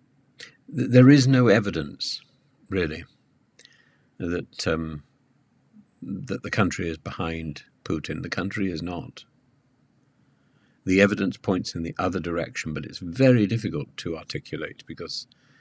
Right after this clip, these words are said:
people are suppressed so much. So, so it's, it's left with sort of anecdotal,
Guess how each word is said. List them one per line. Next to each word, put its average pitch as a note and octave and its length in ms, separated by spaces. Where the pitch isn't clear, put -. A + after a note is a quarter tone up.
people F2+ 280
are F2 100
suppressed - 640
so F#2 120
much. D#2 300
So, A2 280
so G#2 360
it's, G#2 240
it's G#2 220
left A2+ 220
with G2 100
sort G2+ 140
of G2 120
anecdotal, G#2+ 720